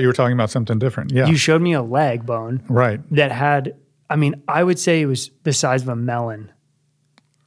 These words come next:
Speaker 1: Yeah, uh, certainly.
Speaker 2: A melon-sized
Speaker 1: Bigger than a football.
Speaker 2: growth on it. And that was a what? A tumor?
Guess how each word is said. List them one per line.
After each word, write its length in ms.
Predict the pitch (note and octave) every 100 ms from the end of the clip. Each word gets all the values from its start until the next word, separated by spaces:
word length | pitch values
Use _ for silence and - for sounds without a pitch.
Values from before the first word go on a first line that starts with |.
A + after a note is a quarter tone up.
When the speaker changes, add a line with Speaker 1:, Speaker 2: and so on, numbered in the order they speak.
| -
Speaker 1:
Yeah, 300 | C#3 E3+ A2+
uh, 260 | C#3 C3+ F3
certainly. 400 | - C#3 D#3 C#3+
Speaker 2:
A 40 |
melon-sized 880 | C#3+ C#3+ E3 F#3 F3+ - D3 C3 C3
Speaker 1:
Bigger 180 | C3+ C#3+
than 120 | C3+ A#2+
a 20 |
football. 360 | - G#2+ A#2 B2+
Speaker 2:
growth 360 | C#3 A2+ -
on 160 | A#2+ A2
it. 100 | A#2 _ _ _
And 80 | D3+
that 120 | C#3+ D3
was 120 | C#3+
a 100 | A#2+
what? 320 | A2 C3+ -
A 40 | A2+
tumor? 500 | - C#3 E3 G#3+